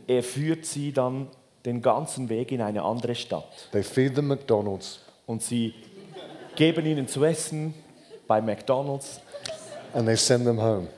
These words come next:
Speaker 1: und schicken sie nach Hause.
Speaker 2: And they never come back.
Speaker 1: Und sie kommen nie mehr zurück.
Speaker 2: And it all starts
Speaker 1: Und alles hat begonnen damit,
Speaker 2: because Elisha was sensitive enough in the spirit
Speaker 1: dass Elisa sensibel genug in seinem Geist war,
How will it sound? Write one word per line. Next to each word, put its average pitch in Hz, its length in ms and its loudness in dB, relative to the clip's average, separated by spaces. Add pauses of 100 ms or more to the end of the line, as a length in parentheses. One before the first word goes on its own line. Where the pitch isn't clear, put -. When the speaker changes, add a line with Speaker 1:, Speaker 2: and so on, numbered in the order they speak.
(160)
Speaker 1:
und 131 220 0
schicken 117 360 -4
sie 113 140 -6
nach 104 240 -4
Hause. 80 380 -8
Speaker 2:
And 104 120 0
they 101 100 4
never 98 220 2
come 104 240 -4
back. 85 280 -2 (420)
Speaker 1:
Und 131 180 -2
sie 127 100 -4
kommen 113 400 -4
nie 117 180 -4
mehr 117 200 -6
zurück. 160 300 -14 (1500)
Speaker 2:
And 98 120 0
it 104 80 4
all 160 260 6
starts 123 840 2 (200)
Speaker 1:
Und 127 280 -2
alles 185 400 2
hat - 260 -2
begonnen 147 440 2
damit, 160 200 2
Speaker 2:
because 127 260 0
Elisha 123 840 2
was - 320 0
sensitive 123 680 -4
enough 123 320 -4
in 123 120 -4
the 123 80 -2
spirit 92 380 -2
Speaker 1:
dass 107 240 -2
Elisa 165 640 0
sensibel 175 760 -2
genug 175 400 0
in 160 100 -4
seinem 139 340 -2
Geist 82 460 -8
war, 71 200 -14